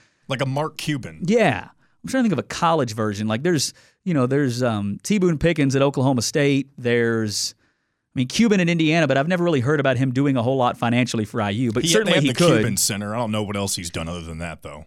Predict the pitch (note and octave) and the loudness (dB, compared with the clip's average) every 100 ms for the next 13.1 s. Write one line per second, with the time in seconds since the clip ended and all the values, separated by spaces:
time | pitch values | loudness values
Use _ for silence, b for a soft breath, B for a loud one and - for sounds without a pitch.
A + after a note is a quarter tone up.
0 | - D#3+ A#3 B3+ - B3 - G#3+ F3+ F3 | -4 -2 2 0 2 0 0 0 2 2
1 | F3 - D#3 - B2+ G#2+ G2+ G#2 _ _ | 0 0 -2 0 -2 -2 -4 -6 _ _
2 | _ _ _ _ _ _ - C#3 B2 D#3+ | _ _ _ _ _ _ -8 -4 0 0
3 | - C#3 D3+ C3+ A#2 A2 G#2+ - - B2 | 0 -2 0 0 0 -2 -4 -6 -4 -2
4 | A#2 A2+ A2 - _ C3+ - C3 A#2+ A2+ | 0 -2 -2 -6 _ -4 0 0 2 0
5 | G#2+ - - - _ _ _ - F#3 E3+ | -2 -4 -8 -12 _ _ _ -8 0 2
6 | D3+ C3 - E3+ F3 F3+ D3+ E3+ E3+ D#3 | 2 0 0 0 2 0 2 2 2 2
7 | D3 C3 B2+ C#3 B2+ G#2+ - _ _ G3+ | 0 -2 0 2 2 -2 -10 _ _ 2
8 | G#3+ F#3+ F3+ C#3+ C#3+ C#3 C3 A2 A2 A#2 | 2 4 2 2 2 2 0 0 0 0
9 | G#2 E2+ _ _ _ - C3+ C#3 C#3+ B2 | -2 -8 _ _ _ -6 -2 2 2 0
10 | A2+ G2+ - - A#2 C3 C3+ C#3 C#3 C3+ | -2 -6 -8 -8 -2 0 2 0 0 -2
11 | A#2+ - A#2+ B2 A2 G2+ G2 - _ _ | -2 -2 -2 -2 -2 -6 -8 -12 _ _
12 | _ _ - A#2 A#2+ A#2+ G#2+ G2 F#2 - | _ _ -4 -2 0 0 0 -2 -4 -10
13 | - | -16